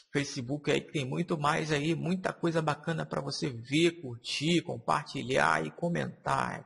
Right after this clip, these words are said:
claro. Comentários positivos eu aceito, negativos não. Então, aqui são algumas coisas que eu já postei. Então, pra finalizar, como já tá muito extenso, eu tô falando demais,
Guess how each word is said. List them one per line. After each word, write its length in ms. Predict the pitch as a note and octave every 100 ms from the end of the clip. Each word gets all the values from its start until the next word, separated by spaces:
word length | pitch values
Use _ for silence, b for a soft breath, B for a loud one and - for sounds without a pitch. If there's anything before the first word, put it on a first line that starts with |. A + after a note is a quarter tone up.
| -
claro. 420 | C#3+ B2+ A#2+ - - _ _ _ _ _ _ _ _
Comentários 640 | D3+ E3 D3+ C#3 F3+ F3
positivos 680 | - F#3 F#3 F#3 - F#3 F3
eu 80 | G#3+
aceito, 420 | F#3 - C3 B2
negativos 640 | E3 F3 D3+ - F#3 F3 C#3+
não. 200 | A2 A#2 - _ _ _ _ _ _ _ _ _ _ _ _ _
Então, 120 | - G#3
aqui 160 | G3+
são 140 | G3+ G#3
algumas 300 | G3 G3 F#3+
coisas 240 | G3 F#3+
que 100 | F#3
eu 80 | F#3
já 240 | E3+ F3+
postei. 720 | F3+ F#3 F#3 - - G#2 - - _ _ _ _
Então, 140 | A#3+
pra 180 | A3+ G#3+
finalizar, 960 | G3+ F#3+ F3+ D3 D#3+ G3 C3 - - _ _ _ _ _ _ _ _ -
como 160 | - A#2+
já 120 | A#2
tá 120 | A2+
muito 180 | A#2 C#3+
extenso, 380 | - - C3+ B2+
eu 40 |
tô 80 | G#2+
falando 300 | - G#2+ A2
demais, 600 | B2 D#3 D3+ C#3+ - -